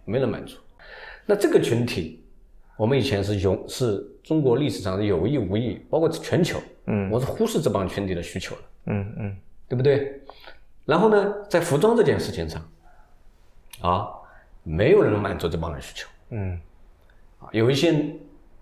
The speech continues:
Speaker 1: gay，他想穿的是吧，更中性一点，更女，女性向一点，没有吧？
Speaker 2: 嗯。
Speaker 1: 有一些女性向的想穿一些男性向一点的衣服，有些女孩子，没有吧？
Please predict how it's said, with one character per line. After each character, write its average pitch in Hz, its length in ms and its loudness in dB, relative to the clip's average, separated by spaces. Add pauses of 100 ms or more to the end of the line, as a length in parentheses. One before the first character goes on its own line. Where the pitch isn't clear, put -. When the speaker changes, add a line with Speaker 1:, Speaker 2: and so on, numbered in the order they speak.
(640)
Speaker 1:
gay， - 540 0 (200)
他 120 120 -2
想 98 160 0
穿 120 260 -2
的 104 260 -4
是 - 140 -6
吧， 135 180 0 (300)
更 143 160 -2
中 147 240 0
性 143 220 -2
一 101 40 -2
点， 87 320 -10
更 143 140 -2
女， 120 140 2 (240)
女 101 120 2
性 165 220 2
向 110 240 -2
一 85 60 -6
点， 85 200 -10 (120)
没 95 160 2
有 82 100 2
吧？ - 220 -6 (580)
Speaker 2:
嗯。 101 260 -4
Speaker 1:
有 117 160 4
一 156 60 4
些 180 160 4
女 127 160 2
性 127 100 2
向 151 140 4
的 135 60 4
想 101 200 0
穿 151 300 -2
一 151 40 -2
些 151 140 0
男 117 320 0
性 202 200 2
向 117 200 0
一 90 40 0
点 92 120 0
的 85 80 -2
衣 90 60 -4
服， 82 400 -10
有 98 80 -4
些 101 100 -2
女 92 140 -2
孩 76 160 -8
子， 85 180 -14 (300)
没 98 140 0
有 107 100 4
吧？ 85 240 -2